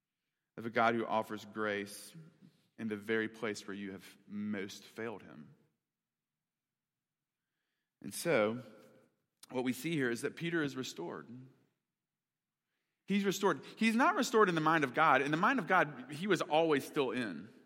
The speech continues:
That's why Jesus tells the angels, "Hey, go tell the disciples and Peter to meet me here." But Peter is re-, Peter is restored in his own mind.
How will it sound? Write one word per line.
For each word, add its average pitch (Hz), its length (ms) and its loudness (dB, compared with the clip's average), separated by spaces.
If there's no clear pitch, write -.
That's - 100 -6
why 180 100 8
Jesus 151 520 0
tells 165 300 4
the 135 140 0
angels, 147 300 2
"Hey, 165 180 4
go 143 160 4
tell 160 160 2
the 165 80 2
disciples 165 480 0
and 131 220 -2
Peter 160 220 0
to 123 80 0
meet 143 160 -4
me 104 120 -8
here." 101 220 -12
But 120 120 -6
Peter 147 260 -2
is 123 280 2
re-, 127 100 -6
Peter 165 260 0
is 139 400 2
restored 123 400 -4
in 107 80 -6
his 101 140 -6
own 101 160 -6
mind. 85 260 -12